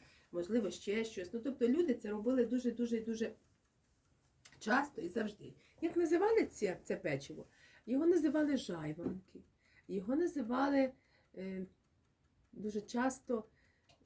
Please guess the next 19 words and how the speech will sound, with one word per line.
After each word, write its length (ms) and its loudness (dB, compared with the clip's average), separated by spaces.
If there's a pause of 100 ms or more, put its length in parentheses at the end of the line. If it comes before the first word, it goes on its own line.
(320)
сороками, 800 0
і 120 -10
його 200 -4
дуже 220 -12
часто 500 -8 (100)
називали 540 -8
ще 320 -8 (240)
бусликами, 720 -8 (520)
в 80 -12
залежності 640 0
від 200 -10
того 240 -2
регіону, 520 0
в 40 -8
якому 340 -6
проживали. 680 -14 (1200)
Взагалі, 440 -2
сорок 360 -2
святих, 480 -4